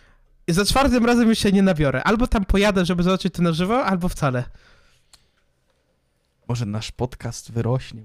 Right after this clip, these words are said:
Speaker 2: Wrócimy to za rok i zobaczymy. <laughs>
Speaker 1: Ho, ho, ho.
Speaker 2: Ho, ho, ho.
Speaker 1: Zobaczysz, zobaczysz. Jeszcze, jeszcze będą, jeszcze będzie o nas głośno, tylko mam nadzieję, że w dobry sposób, nie? <laughs>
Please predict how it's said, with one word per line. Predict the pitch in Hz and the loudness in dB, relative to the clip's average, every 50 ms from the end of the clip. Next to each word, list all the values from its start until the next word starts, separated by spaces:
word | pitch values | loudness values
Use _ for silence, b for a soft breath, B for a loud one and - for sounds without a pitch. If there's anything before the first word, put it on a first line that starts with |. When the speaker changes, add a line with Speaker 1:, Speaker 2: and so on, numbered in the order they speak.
| - | -6
Speaker 2:
Wrócimy | - 139 131 - 196 285 233 - | -6 -6 -4 -4 -4 -4 -4 -4
to | - 175 | -4 -2
za | 160 165 151 | -2 0 0
rok | 143 165 240 - - | 0 -2 -4 -6 -10
i | 147 | -10
zobaczymy. | 147 151 147 156 - - 370 - - - - _ - - - _ _ - 415 - - | -8 -6 -6 -6 -6 -6 -8 -8 -8 -10 -8 _ -10 -10 -10 _ _ -4 -4 -4 -6
<laughs> | - - - 427 - - - - - - | -6 -4 -4 -4 -4 -4 -4 -4 0 0
Speaker 1:
Ho, | 214 185 | 0 2
ho, | - 202 185 | 2 0 0
ho. | - - 226 254 - b b b b b b b b - - _ | 0 -2 -4 -4 -6 b b b b b b b b -20 -14 _
Speaker 2:
Ho, | 220 - - | -8 -6 -4
ho, | - 190 - - | -4 -4 -2 0
ho. | 202 254 466 480 466 415 381 381 - | 2 2 4 2 2 0 -4 -6 -8
Speaker 1:
Zobaczysz, | 190 151 175 175 175 160 - - 156 - - - _ _ _ | -4 -4 -2 -2 -2 -2 -2 -2 -6 -6 -6 -12 _ _ _
zobaczysz. | 156 160 165 160 151 - - - - - | -2 0 0 0 -2 -2 -6 -10 -10 -6
Jeszcze, | 196 165 170 165 - - - - | -4 -2 -2 -2 -2 -4 -6 -2
jeszcze | 185 180 185 - - 180 | -2 -2 -2 0 0 0
będą, | 180 170 180 175 170 - 175 170 | 0 2 0 0 0 0 0 0
jeszcze | 196 - - - | 0 0 -2 -4
będzie | 175 175 175 165 175 | -2 -2 0 0 0
o | 170 | 0
nas | 175 170 160 | 0 -2 0
głośno, | 147 175 156 139 - 139 | 0 -2 -2 -2 -2 -4
tylko | 135 - 165 | -4 -4 -2
mam | 156 160 | 0 0
nadzieję, | 170 170 165 170 170 160 | 0 0 0 0 -2 -2
że | 147 160 | -2 -4
w | 156 | -2
dobry | 156 170 156 147 147 | -2 -2 -2 -2 -4
sposób, | - - - 139 - - 147 - | -4 -4 -8 -8 -8 -14 -12 -8
nie? | 156 165 180 | -8 -8 -6
<laughs> | - | -8